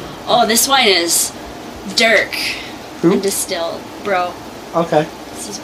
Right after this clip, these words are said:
Speaker 1: bro. This is so bro. Bro's blonde. Bro is
Speaker 2: So
Speaker 1: bro.
Speaker 2: you're thinking this one is more masculine than feminine?
Speaker 1: No.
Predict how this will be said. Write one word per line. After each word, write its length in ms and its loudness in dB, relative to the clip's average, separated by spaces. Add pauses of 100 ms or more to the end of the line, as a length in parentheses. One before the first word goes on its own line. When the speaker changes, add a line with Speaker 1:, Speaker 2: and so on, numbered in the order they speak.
Speaker 1:
bro. 220 -6 (220)
This 200 -6
is 80 -2
so 420 -2
bro. 340 -4
Bro's 260 -4
blonde. 560 -6 (720)
Bro 220 6
is 120 0
Speaker 2:
So 220 6
Speaker 1:
bro. 80 10
Speaker 2:
you're 120 6
thinking 340 6
this 240 6
one 140 8
is 80 2
more 140 4
masculine 460 2
than 100 -4
feminine? 400 2 (380)
Speaker 1:
No. 460 4